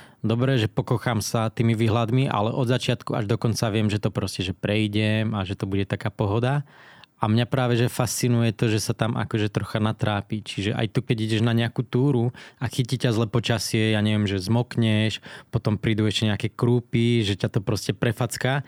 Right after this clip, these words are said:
tak koniec koncov, kebyže ideš, ja neviem, na ten Kôprovský štít a ideš, že v peknom počasí a potom v takomto, tak bude si podľa mňa pamätať to, ako ťa to vytrápilo.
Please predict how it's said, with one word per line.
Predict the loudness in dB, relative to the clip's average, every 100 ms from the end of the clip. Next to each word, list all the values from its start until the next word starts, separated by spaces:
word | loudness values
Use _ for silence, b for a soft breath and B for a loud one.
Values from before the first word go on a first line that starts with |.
| B
tak | -4 -4 -4
koniec | 0 2 4 2
koncov, | 2 2 2 0
kebyže | 2 0 2
ideš, | 2 2
ja | 2 2
neviem, | 2 2
na | 2 2 0 -2
ten | -2 -2
Kôprovský | 0 -2 0 -2 -2
štít | -4 -2 -2 -2 -2
a | -2
ideš, | 0 0
že | 0
v | -2
peknom | -4 -2 -2
počasí | -2 -2 -2 0 -2
a | -2
potom | -4 -4
v | -2
takomto, | -2 0 0 0 0 -2 B B -8
tak | -4
bude | 0 0
si | 0
podľa | 0 2
mňa | 2 2
pamätať | 0 0 0 -2
to, | 0 0
ako | 0 -2
ťa | -4
to | -2
vytrápilo. | -2 -2 -2 -2 -2 -4